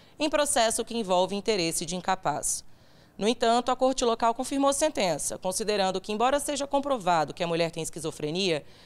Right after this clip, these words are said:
ela não foi interditada, o que a impede de ser tratada como incapaz. No S T J, o Ministério Público argumentou que a nulidade seria absoluta,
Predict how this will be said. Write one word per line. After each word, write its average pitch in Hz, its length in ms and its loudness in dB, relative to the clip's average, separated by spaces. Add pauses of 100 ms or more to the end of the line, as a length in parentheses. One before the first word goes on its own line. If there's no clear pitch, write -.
(200)
ela 254 180 2
não 262 100 4
foi 175 200 -2
interditada, 202 920 0
o 247 80 -6
que 277 160 0
a 277 80 4
impede 190 420 2
de 190 120 -4
ser 220 180 -2
tratada 180 500 0
como 156 200 -4
incapaz. 185 760 0 (380)
No 208 120 2
S 254 220 0
T 254 120 2
J, 240 320 2
o 294 60 -4
Ministério 262 460 0
Público 220 340 -4
argumentou 170 560 -2
que - 80 -6
a 175 40 -2
nulidade 190 520 -2
seria 202 340 0
absoluta, 196 760 -2